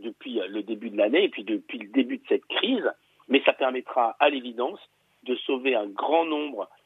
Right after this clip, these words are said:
d'entreprises touristiques qui avaient besoin aussi de refaire de la trésorerie pour pouvoir rembourser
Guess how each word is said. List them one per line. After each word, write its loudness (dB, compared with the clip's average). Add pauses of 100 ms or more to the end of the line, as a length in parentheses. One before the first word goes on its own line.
(120)
d'entreprises 0
touristiques -6
qui 0
avaient 4
besoin 2
aussi -2
de -4
refaire 2
de -2
la 6
trésorerie -2 (400)
pour -2
pouvoir 4
rembourser 0